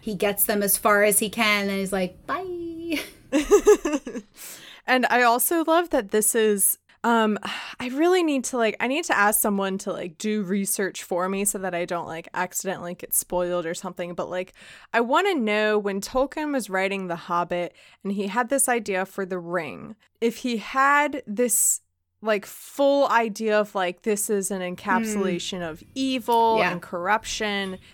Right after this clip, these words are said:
Speaker 2: and, like, manipulation and it's dark magic, or if he was just like, "I think it's a little bit of dark magic, but for right now, all it does is turn you invisible."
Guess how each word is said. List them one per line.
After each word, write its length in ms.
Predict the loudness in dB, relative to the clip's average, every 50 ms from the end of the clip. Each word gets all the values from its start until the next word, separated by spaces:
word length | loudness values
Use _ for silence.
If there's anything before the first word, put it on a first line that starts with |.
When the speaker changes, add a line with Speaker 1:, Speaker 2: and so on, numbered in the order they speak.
| -10 -4
Speaker 2:
and, 280 | -4 -2 -2 -4 -6 -4
like, 220 | -4 -4 -4 -2 -2
manipulation 1160 | -2 -2 0 0 -2 -2 -2 -6 -4 -2 -2 -2 -2 -2 -4 -4 -4 -2 -2 -2 -2 -4 -4
and 240 | -4 -6 -6 -6 -8
it's 220 | -8 -10 -12 -12 -14
dark 540 | -12 -6 0 2 4 4 2 2 0 -4 -6
magic, 680 | -4 -2 0 0 0 0 -2 -4 -4 -4 -4 -4 -6 -12 -20 -20 -20 -8 -2
or 160 | 2 2 2
if 180 | 2 0 -2 -10
he 220 | -12 -6 -4 -2 0
was 160 | 0 0 0
just 180 | -2 -2 0
like, 280 | 2 2 0 0 -2 -4 -4 -4
"I 80 | -4
think 360 | -4 -4 -4 -4 -4 -2 -2
it's 200 | -4 -4 -4 -2
a 60 | -4 -2
little 300 | 0 0 0 2 2 0
bit 180 | 2 2 2 2
of 160 | 2 2 2
dark 280 | 2 2 2 2 0
magic, 520 | -2 -2 0 0 0 0 -2 -4 -4 -4 -2
but 200 | -2 -2 -2 -2
for 140 | -2 0 2
right 220 | 2 2 2 2
now, 200 | 2 2 4 4
all 220 | 4 4 4 4
it 100 | 2 0
does 220 | 0 -4 -4 -4 -4
is 120 | -8 -10 -10
turn 240 | -10 -8 -8 -8
you 100 | -8 -8
invisible." 720 | -10 -10 -12 -12 -12 -10 -10 -10 -12 -12 -12 -14 -14 -14